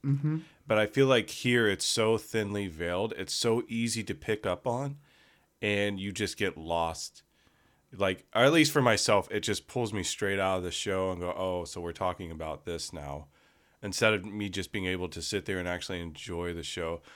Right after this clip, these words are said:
Speaker 2: The other thing about it, too, is they bring up a lot of characters and certain scenes, and you don't know who any of them are.
Speaker 1: Yes.
Speaker 2: Uh, and they don't really stick around for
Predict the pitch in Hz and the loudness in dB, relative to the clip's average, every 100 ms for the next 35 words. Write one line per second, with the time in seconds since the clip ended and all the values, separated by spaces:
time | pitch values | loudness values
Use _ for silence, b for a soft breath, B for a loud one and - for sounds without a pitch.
0 | B - 120 180 175 175 120 117 104 - | B 2 4 4 4 2 6 6 6 0
1 | 120 127 101 101 98 - _ b b b | 0 0 2 0 -2 -10 _ b b b
2 | b - 113 165 180 143 107 117 139 - | b -4 0 2 4 4 6 6 6 6
3 | 117 139 165 175 - - _ _ _ _ | 4 4 -4 -6 -8 -18 _ _ _ _
4 | _ - 92 92 92 - 123 120 113 101 | _ -10 -6 -4 -6 -6 -4 -4 -6 -8
5 | - 117 127 143 143 101 98 98 110 98 | -6 -4 -2 -4 -6 -6 -6 -4 -4 -2
6 | 95 107 120 - 95 107 107 95 - 71 | -2 -2 -6 -8 -4 -4 -4 -6 -8 -6
7 | 80 87 135 139 - 127 123 120 120 110 | -4 0 -2 -2 -6 -6 -4 -4 -6 -6
8 | - - - 98 95 92 101 104 123 117 | -6 -6 -2 0 0 -2 -2 0 2 2
9 | 101 - 117 104 95 110 123 156 156 156 | 0 -2 -2 -2 0 0 0 -2 -2 -2